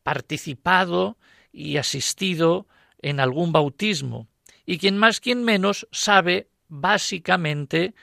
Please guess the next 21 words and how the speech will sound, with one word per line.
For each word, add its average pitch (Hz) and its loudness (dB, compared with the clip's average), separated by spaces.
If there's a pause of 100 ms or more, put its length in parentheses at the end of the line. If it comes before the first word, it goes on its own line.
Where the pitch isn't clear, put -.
(200)
su - 0
estructura. 131 -4 (360)
Pero 220 -2
quisiera 269 0
recordar 185 0 (400)
algunos 170 2
puntos 185 -2 (400)
para 180 4
celebrar, 202 0 (680)
vamos 214 -4
a 185 0
decir, 180 -2 (280)
un 302 -8
poco 180 0
mejor 156 0 (360)
dicho 170 -4
sacramento. 113 -6 (320)
Por 202 0
ejemplo, 190 -2 (720)
el 190 2
bautismo 196 2